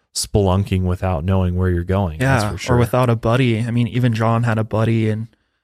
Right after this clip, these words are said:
Speaker 1: Yeah.
Speaker 2: just this, the situation he was in, he couldn't do much.
Speaker 1: Yeah, and, and you definitely want to have somebody knowledgeable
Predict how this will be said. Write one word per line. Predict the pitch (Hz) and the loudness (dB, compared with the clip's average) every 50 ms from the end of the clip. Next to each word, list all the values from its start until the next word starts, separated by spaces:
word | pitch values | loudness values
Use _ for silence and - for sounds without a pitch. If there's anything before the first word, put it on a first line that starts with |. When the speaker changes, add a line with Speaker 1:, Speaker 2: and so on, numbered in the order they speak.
| _ - | _ -4
Speaker 1:
Yeah. | 98 92 90 90 - | -2 -2 -2 -2 -4
Speaker 2:
just | - - - - - _ _ _ _ _ _ _ - - - | -6 -8 -8 -10 -16 _ _ _ _ _ _ _ -20 -12 -4
this, | - 117 110 - - - | -2 -2 -2 -2 -6 -8
the | - 123 | -6 -4
situation | 113 - - 120 - 120 117 113 113 - 120 | -2 0 0 0 2 2 2 2 2 0 -2
he | 113 | -2
was | 107 107 104 110 | -2 -4 -4 -2
in, | 113 113 110 107 107 107 - - | -2 0 0 -2 -4 -6 -6 -4
he | 123 | -4
couldn't | - - 117 107 104 101 | -2 0 0 0 0 0
do | 107 107 104 | 0 0 0
much. | 104 101 104 104 101 - - - - - - _ _ | 0 0 -2 -2 -4 -4 -6 -8 -8 -10 -14 _ _
Speaker 1:
Yeah, | - 120 135 151 123 | -2 0 2 4 2
and, | 104 101 - | 2 2 2
and | 107 107 101 95 98 - _ _ _ _ _ | 2 2 2 2 0 -4 _ _ _ _ _
you | 107 104 | -2 0
definitely | 101 113 123 - - 139 127 117 | 0 0 0 0 0 2 2 2
want | 113 113 110 104 - | 2 2 0 -2 -4
to | - - 117 104 101 98 95 92 98 | -4 0 2 2 4 4 2 2 0
have | - - 101 98 | -2 -2 -2 -2
somebody | - - 107 95 90 87 | -2 0 2 2 2 2
knowledgeable | 87 87 85 90 87 87 87 90 85 82 80 78 76 73 | 2 0 0 0 0 0 -2 -4 -6 -6 -6 -6 -6 -10